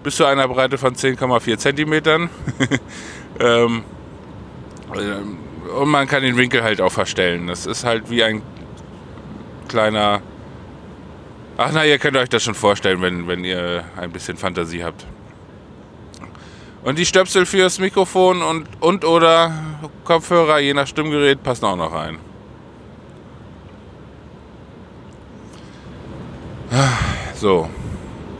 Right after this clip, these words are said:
Hatte ich, äh, war ich fertig. So, jetzt ist dieses, an diese, ich hab das so gebaut, dass diese Stativklammer,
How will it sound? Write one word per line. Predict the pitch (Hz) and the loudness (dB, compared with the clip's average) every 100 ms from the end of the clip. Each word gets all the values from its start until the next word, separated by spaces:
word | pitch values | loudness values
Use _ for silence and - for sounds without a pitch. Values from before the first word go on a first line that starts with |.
| - - | -14 -4
Hatte | 127 139 | 0 2
ich, | 147 - - - | 2 0 -10 -2
äh, | - 110 104 104 - - - - - - - - - - - - - - | 4 6 6 2 -2 -14 -16 -16 -16 -16 -16 -16 -18 -18 -18 -18 -18 -6
war | 113 113 | 0 2
ich | |
fertig. | - 98 90 - - | 4 2 0 -12 0
So, | 104 | 2
jetzt | 104 107 - - - - - - - - | 2 0 -8 -16 -16 -16 -18 -18 -12 -4
ist | 139 165 | 0 2
dieses, | 156 147 143 - 104 | 4 6 6 2 0
an | 110 139 | 0 2
diese, | 143 139 143 143 139 - - 127 | 2 4 6 6 2 -2 -4 -2
ich | 131 | 0
hab | 156 | 0
das | 151 | 2
so | 156 175 | 2 2
gebaut, | 160 160 151 | 2 4 4
dass | 147 - | 2 2
diese | 147 139 131 | -2 0 2
Stativklammer, | 135 120 - 208 - 120 101 107 156 | 2 0 0 -2 0 0 2 2 2